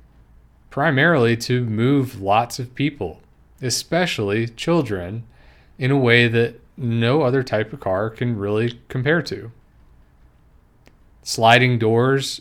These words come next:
make getting kids in and out easier, thanks to that huge space that's opened up, as well as the fact that it keeps you from dinging up other cars when a door is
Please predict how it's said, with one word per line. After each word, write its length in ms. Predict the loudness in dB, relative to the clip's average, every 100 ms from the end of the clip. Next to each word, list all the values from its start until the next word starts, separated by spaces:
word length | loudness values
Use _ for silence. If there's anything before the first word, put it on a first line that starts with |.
| -6
make 560 | -2 -2 -4 -12 -12
getting 300 | -4 -2 -2
kids 420 | -4 -2 -2 -2 -6
in 120 | -6
and 100 | -4
out 240 | -4 -6
easier, 580 | -6 -6 -4 -4 -4 -8 _ _
thanks 300 | -12 -12 -10
to 100 | -8
that 240 | -4 -6 -6
huge 480 | -6 -2 -2 -4 -6
space 360 | -4 -4 -4
that's 240 | -8 -10 -8
opened 380 | -8 -6 -4
up, 280 | 0 0 -2 _ _
as 160 | -6 -2
well 220 | 2 2
as 120 | 0
the 100 | -4
fact 400 | 2 4 4 2
that 240 | -2 0 -2
it 200 | -8 -6
keeps 420 | -4 -2 -4 -2
you 180 | -2 -2
from 520 | -2 -2 -2 -6 -6
dinging 460 | -2 0 -2 -2 -2
up 200 | -2 -4
other 240 | -2 -2
cars 600 | -2 -2 0 0 -4 -8
when 280 | -8 -6 -8
a 100 | -8
door 420 | -6 -2 0 0
is 200 | -2